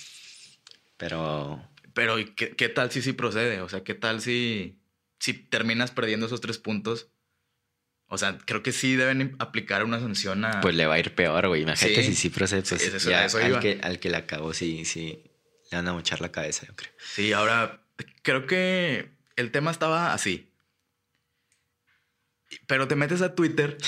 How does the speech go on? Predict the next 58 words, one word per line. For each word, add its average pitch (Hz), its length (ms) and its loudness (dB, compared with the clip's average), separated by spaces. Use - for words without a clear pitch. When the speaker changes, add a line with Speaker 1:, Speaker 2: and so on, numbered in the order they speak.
Speaker 1:
<laughs> - 1300 -8
Speaker 2:
y 139 100 2
el 131 120 2
tema 139 200 4
ya 156 100 4
está 151 200 -2
así. 156 440 0
Speaker 1:
Que 95 100 2
la 95 100 4
gente 92 240 -4
está - 140 -2
aburrida, - 580 -4
güey. - 140 -12
Speaker 2:
Sí, 160 420 -2
bueno, - 200 -8
Speaker 1:
Ya, 82 100 0
Speaker 2:
también. 104 160 2
Speaker 1:
ya, 98 240 2
ya 98 180 4
cada 107 240 2
pedo 104 300 2
que, - 340 -4
que 104 120 2
pasa 101 340 2
en 123 60 2
el 107 40 -2
fútbol 104 220 0
mexicano, 107 380 2
Speaker 2:
Sí. 101 40 4
Speaker 1:
güey, 98 140 4
ya 95 80 4
lo 95 100 2
hacen 110 200 -2
así. 90 260 -6
Speaker 2:
Pe-, - 200 -4
pero 135 160 0
es 135 80 0
que 180 120 0
no 180 80 0
es 180 80 0
la 180 80 0
gente, - 300 -4
son 113 120 0
los 131 100 0
mismos, 170 500 -2
Speaker 1:
Ah, 120 140 -6
Speaker 2:
los 98 100 0
Speaker 1:
sí. 101 80 2
Speaker 2:
mismos 127 220 -2
periodistas, 110 640 0
o 98 60 -6
sea, 98 80 -2
el, 98 160 0
los 104 180 -4
mismos 120 300 -2
medios 143 340 2
de 151 80 -2
comunicación, 104 680 -2